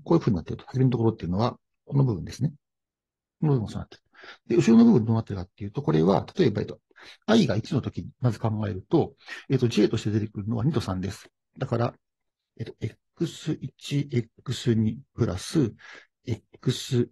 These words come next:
一、エックス三っていうのがまず出てきます。で、次に出てくる、考えるのは、I、Iが二の場合ですね。Iが二の場合は、この場合には、えっと、エックス二なんとかなんですけども、それは、えっ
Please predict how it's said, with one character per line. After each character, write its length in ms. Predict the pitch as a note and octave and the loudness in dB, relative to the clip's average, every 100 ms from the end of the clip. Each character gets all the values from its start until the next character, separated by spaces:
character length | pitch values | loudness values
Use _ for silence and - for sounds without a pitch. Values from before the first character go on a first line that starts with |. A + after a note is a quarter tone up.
| _ | _
一、 480 | A#2 - - A2 - | -12 -12 -6 -6 -4
エ 80 | G2+ | -6
ッ 80 | - _ | -8 _
ク 100 | A2+ | -6
ス 120 | G#2 - | -6 -4
三 180 | G#2+ G#2 | -4 -2
っ 20 | |
て 60 | |
い 20 | - | -2
う 40 | |
の 60 | G#2 | -4
が 60 | |
ま 60 | F2+ | -4
ず 20 | |
出 80 | F2+ | -8
て 60 | |
き 80 | - | -10
ま 80 | F2 | -14
す。 180 | - _ _ _ - - - | -14 _ _ _ -20 -20 -2
で、 100 | F3+ | -2
次 260 | - F#3 A#3 | 0 4 6
に 100 | C3 | 6
出 80 | A#2 | 2
て 80 | B2 | -2
く 100 | A#2 | -4
る、 80 | |
考 180 | - - | 0 2
え 20 | B2 | 4
る 100 | G2+ | 2
の 80 | |
は、 100 | - - | 0 -2
I、 180 | F3 D#3+ | 0 2
I 100 | F#3+ | 4
が 60 | G#2+ | 6
二 80 | C#3 | 6
の 100 | G#2 | 4
場 100 | D#2+ | -2
合 40 | |
で 80 | E2+ | -6
す 100 | C#3 | -4
ね。 80 | C3+ | -4
I 140 | E3 | -2
が 80 | A2 | 0
二 80 | C3 | 0
の 120 | A2 | 0
場 160 | F#2+ E2 | -4 -10
合 60 | F2 - | -12 -8
は、 180 | D3+ A#2 | -6 -6
こ 160 | - | -6
の 100 | D3+ | -4
場 120 | C#3+ C#3+ | 0 0
合 60 | |
に 180 | C#3+ G#2+ | 0 0
は、 220 | G#2+ G#2+ _ _ _ _ _ | -2 -4 _ _ _ _ _
え 100 | G#2+ | -8
っ 40 | |
と、 100 | - - | -8 -6
エ 80 | A2+ | -6
ッ 80 | - _ | -6 _
ク 120 | F3 | -2
ス 220 | D#3 - D#3 | 0 0 2
二 280 | D#3+ E3 C#3 | 4 2 4
な 140 | C3 | 4
ん 80 | A2 | 2
と 80 | - | -2
か 80 | |
な 100 | E2 | -6
ん 40 | E2 | -6
で 60 | |
す 60 | F2+ | -4
け 60 | A2+ | -2
ど 60 | |
も、 100 | D#3+ | 0
そ 100 | C#3+ | 0
れ 100 | D3 | 0
は、 220 | E3+ D#3+ | 2 0
え 100 | |
っ 40 | - | -2